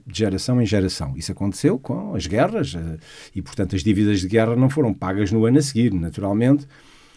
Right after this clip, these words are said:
E, e, portanto, a pergunta é, eh, se isto deve ser feito de uma forma muito ag-, agreste ou não.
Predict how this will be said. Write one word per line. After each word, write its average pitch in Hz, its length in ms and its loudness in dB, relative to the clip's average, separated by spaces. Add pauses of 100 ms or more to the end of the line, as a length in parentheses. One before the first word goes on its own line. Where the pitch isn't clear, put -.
(160)
E, 165 260 4
e, 143 40 4
portanto, 147 480 4
a 139 80 2
pergunta 139 480 6
é, 139 380 6
eh, 110 360 4
se 135 160 2
isto 139 160 4
deve 131 160 2
ser 135 140 4
feito 135 220 2
de 131 60 2
uma 123 80 2
forma 123 420 0
muito 139 320 8
ag-, 110 220 -2
agreste 127 500 2
ou 104 120 -2
não. 73 260 -4